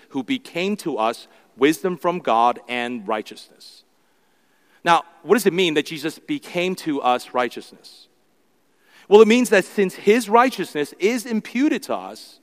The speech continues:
then we are truly blameless now. Jesus died so that we could be blameless. And then finally, Jesus also died so that we might be above reproach.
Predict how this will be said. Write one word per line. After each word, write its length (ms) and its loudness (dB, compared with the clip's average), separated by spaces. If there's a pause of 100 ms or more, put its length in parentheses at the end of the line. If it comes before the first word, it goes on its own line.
(640)
then 200 -6
we 540 -4 (260)
are 140 0
truly 640 -6 (320)
blameless 640 -6 (960)
now. 460 0 (1300)
Jesus 340 -8
died 300 2
so 80 -6
that 140 -6
we 120 -8
could 100 -10
be 120 -12
blameless. 600 -14 (1080)
And 100 -2
then 80 0
finally, 400 6
Jesus 340 -8
also 380 6
died 320 2
so 80 -6
that 160 -2
we 140 2
might 260 -2
be 340 -6
above 400 -4
reproach. 600 -10